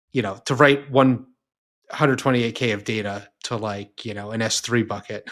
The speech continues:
<laughs> is, you know, nothing, right? Like, it's, it's free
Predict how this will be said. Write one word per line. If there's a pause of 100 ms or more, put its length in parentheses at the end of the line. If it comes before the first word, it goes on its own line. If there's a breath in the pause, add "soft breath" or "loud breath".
<laughs>
is,
you
know,
nothing, (360)
right? (280)
Like,
it's,
it's
free